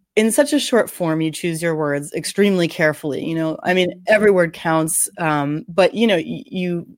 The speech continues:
Speaker 1: can focus on one word for a while to try and figure out what's really the best way to get this across. And I think that that is a really great, um, sort of gateway to writing novels, because, or even, even into, um,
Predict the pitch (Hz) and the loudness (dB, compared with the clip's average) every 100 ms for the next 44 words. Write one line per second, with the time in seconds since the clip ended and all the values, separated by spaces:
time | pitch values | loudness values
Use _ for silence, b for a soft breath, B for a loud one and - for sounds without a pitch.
0 | - 190 170 190 196 165 165 156 156 156 | -8 -4 2 2 2 -2 0 0 0 0
1 | 151 147 - 147 147 156 170 156 156 165 | -2 -4 -8 -4 -2 2 4 4 2 -2
2 | - 151 151 160 160 151 156 160 - 160 | -2 -2 0 -2 0 0 -2 -6 -6 -2
3 | 160 165 156 151 156 - 151 147 156 151 | -2 0 -2 -2 -4 -2 -4 -2 -4 -4
4 | 143 143 165 - 185 180 - B B B | -6 -6 -6 0 2 0 -4 B B B
5 | B 202 196 196 226 240 269 262 240 165 | B 0 2 2 2 2 2 4 4 2
6 | 170 165 170 175 156 170 156 160 170 170 | 2 2 2 -2 0 -4 -2 0 2 0
7 | 147 151 151 165 170 165 143 143 143 147 | -2 -4 -2 -2 -4 -4 -4 -4 -4 -6
8 | 165 139 135 147 160 - 208 202 233 233 | -6 -8 -6 -2 -2 0 4 6 4 2
9 | 208 208 214 214 208 214 254 277 - 185 | 2 2 2 0 0 0 -2 -2 -6 -4
10 | 180 151 - 196 185 233 233 208 B B | -2 -2 0 2 2 2 0 0 B B
11 | B B 277 311 214 214 - 180 170 - | B B 2 4 2 -2 -2 -2 -2 -2
12 | 160 143 143 156 | -2 -2 -4 -8